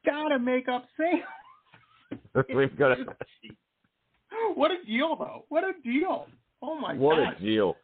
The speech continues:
Speaker 2: What a deal! It's, it's, it's worth, I'd say the film might be worth twelve ninety-nine, but it's definitely worth six ninety-nine.
Speaker 1: Absolutely. Absolutely. You can't even go out and get a drink for that. You can't, my wife can g-,
Speaker 2: I know.
Speaker 1: not even get a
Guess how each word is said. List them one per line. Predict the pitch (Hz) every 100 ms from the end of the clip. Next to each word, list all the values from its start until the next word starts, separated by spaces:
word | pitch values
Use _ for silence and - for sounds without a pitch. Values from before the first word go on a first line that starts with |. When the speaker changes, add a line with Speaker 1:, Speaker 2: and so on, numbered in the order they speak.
| - 285 294
Speaker 2:
What | 110 160
a | 151
deal! | 98 104 110
It's, | 107 113
it's, | 135 117
it's | 135 139 120
worth, | 123 131 135 113
I'd | 123 -
say | 202
the | 208 -
film | 175 160
might | 139 131
be | 127
worth | 120 107 -
twelve | - 110 98
ninety-nine, | 101 92 92 92
but | 82
it's | 92 _ -
definitely | 113 - 98 95
worth | 87 80 -
six | 101 -
ninety-nine. | 87 73 71 71 71 - _ _ _ _ _ _ _ _ _ _ _ _ -
Speaker 1:
Absolutely. | 226 285 - - 285 339 - 110 - -
Absolutely. | 294 - 302 349 349 233 175 - - -
You | 349
can't | 370
even | 311 277
go | 269
out | 269 269
and |
get | 269
a | 269
drink | 240 320 359
for | -
that. | 190 175 214
You | 226
can't, | 320 - _ - -
my | 233 311
wife | 269 277 269 -
can | 220
g-, | 208 185 -
Speaker 2:
I | 196
know. | 214
Speaker 1:
not | 233 220
even | 214 196
get |
a | 190